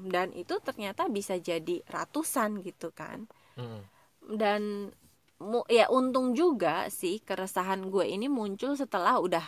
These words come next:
Speaker 1: ratusan gitu.
Speaker 2: Hmm.
Speaker 1: Kalau keresahan ini muncul di episode-episode awal,
Speaker 2: Hmm.
Speaker 1: bisa jadi, "Aduh, kayaknya nggak usah lagi deh bikin <laughs> podcast." Bisa jadi yang keluar begitu gitu.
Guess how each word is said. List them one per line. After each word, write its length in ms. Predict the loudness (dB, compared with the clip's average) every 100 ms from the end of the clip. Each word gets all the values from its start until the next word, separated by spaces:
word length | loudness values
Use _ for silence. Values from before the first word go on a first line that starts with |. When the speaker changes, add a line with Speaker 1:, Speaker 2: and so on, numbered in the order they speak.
| -8
Speaker 1:
ratusan 640 | -8 -6 -4 4 8 8 6
gitu. 240 | -6 -8 -14 -16 -20 -20 -14
Speaker 2:
Hmm. 260 | -12 -12 -14 -20 _ _ _ -12
Speaker 1:
Kalau 300 | 2 6 6
keresahan 560 | 6 4 0 0 0 0
ini 220 | -2 -6
muncul 480 | -4 -4 -4 0 0
di 160 | 0 -2
episode-episode 840 | -2 -2 -2 -2 -2 -2 0 0 2
awal, 640 | 4 8 10 10 10 8 2 -12 -14
Speaker 2:
Hmm. 200 | -12 -12 -14 _
Speaker 1:
bisa 340 | -4 -2 0 0
jadi, 440 | 6 6 6 4 2 _ _ _ _ _ _ _ _ _ _ _ -2
"Aduh, 300 | 2 4 4
kayaknya 340 | 4 2 4 8
nggak 160 | 8
usah 180 | 10 10
lagi 260 | 8 8 8
deh 280 | 10 8 6
bikin 260 | 6 6 6
<laughs> 40 |
podcast." 640 | 2 2 2 6 8 8 6
Bisa 220 | 2 4
jadi 340 | 4 4 4
yang 100 | 2
keluar 340 | 2 2 4 4
begitu 540 | 2 0 -4 2 4 4
gitu. 340 | 2 -2 -6